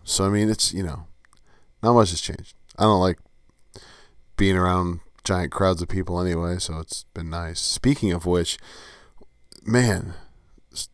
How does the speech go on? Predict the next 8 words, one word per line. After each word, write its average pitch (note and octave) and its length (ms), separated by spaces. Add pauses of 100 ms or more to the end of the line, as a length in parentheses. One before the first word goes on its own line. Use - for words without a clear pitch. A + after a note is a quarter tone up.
(160)
the, A#1+ 100
the, - 260 (560)
you G#2 100
know, E2+ 300 (540)
traffic G2+ 500
is D#2+ 120
back. E2 420 (720)
Thanks, G#2 540